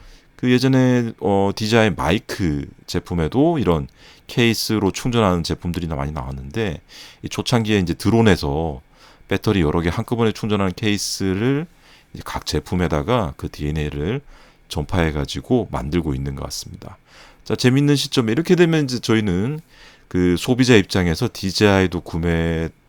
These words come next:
어, 옵션이 생겼고 이제,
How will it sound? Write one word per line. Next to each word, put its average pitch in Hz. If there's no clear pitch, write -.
어, 80
옵션이 95
생겼고 127
이제, 76